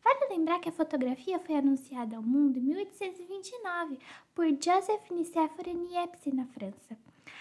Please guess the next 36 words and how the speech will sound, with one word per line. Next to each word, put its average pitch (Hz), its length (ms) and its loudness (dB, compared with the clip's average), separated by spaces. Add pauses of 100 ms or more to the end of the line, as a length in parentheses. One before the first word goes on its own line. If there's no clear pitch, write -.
(160)
Até 427 260 4
então, 381 300 2
a 311 80 6
fotografia 294 680 0
era 285 120 2
considerada 269 680 0
uma 262 140 2
tecnologia 285 720 2
desconhecida. 294 760 -12 (500)
A 320 60 -2
comunidade 392 600 0
científica 294 600 0
da 220 120 -4
época, 277 540 -2 (380)
é, 285 40 -6 (340)
ainda 370 320 -4
estava 403 480 2
a 494 40 0 (140)
par 370 240 -2
das 302 160 0
propriedades 294 680 0
químicas 294 440 0
da 466 140 -10
luz 294 260 0 (400)
e - 60 -8
da 622 140 4
forma 381 340 2
como 339 200 -2
ela 311 160 2
podia 277 360 4
ser 294 140 4
registrada 285 680 2
em 330 60 0
um 349 40 -6
material 302 480 -2
fotossensível. 427 880 -6